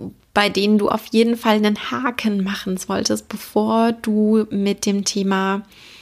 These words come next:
Wissensaufbau für ein Kapitalmarktinvestment loslegst. Weil ich bin auch immer ein ganz, ganz großer Fan zu sagen, alles Step by Step sozusagen, alles in,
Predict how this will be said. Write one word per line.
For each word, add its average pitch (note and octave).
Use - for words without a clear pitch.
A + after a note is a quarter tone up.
Wissensaufbau G#3+
für A3
ein G#3
Kapitalmarktinvestment F#3+
loslegst. F#3+
Weil G3+
ich -
bin G3+
auch F#3+
immer G3
ein F#3
ganz, G3+
ganz G3
großer G#3
Fan G3
zu -
sagen, G#3
alles A#3+
Step A3+
by -
Step D#4
sozusagen, A3+
alles G#3
in, G3